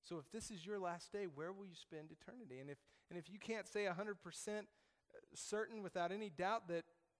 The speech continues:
that your hope is sealed in Christ Jesus and his death and resurrection, then come talk. Let's do some business. Don't leave today with that question still hanging over you because the stakes are too high.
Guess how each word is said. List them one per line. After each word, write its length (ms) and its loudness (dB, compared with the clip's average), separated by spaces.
that 260 2
your 280 2
hope 340 0
is 140 -4
sealed 420 2
in 140 0
Christ 420 2
Jesus 360 -8
and 80 -4
his 140 -2
death 360 4
and 100 -4
resurrection, 680 0
then 280 4
come 220 0
talk. 320 4
Let's 160 -2
do 100 -8
some 180 -6
business. 360 -6
Don't 240 -4
leave 180 -2
today 220 2
with 160 -2
that 240 4
question 400 -2
still 220 -2
hanging 280 -4
over 180 -2
you 80 -6
because 220 -10
the 80 -10
stakes 360 -2
are 60 -8
too 200 -10
high. 220 -16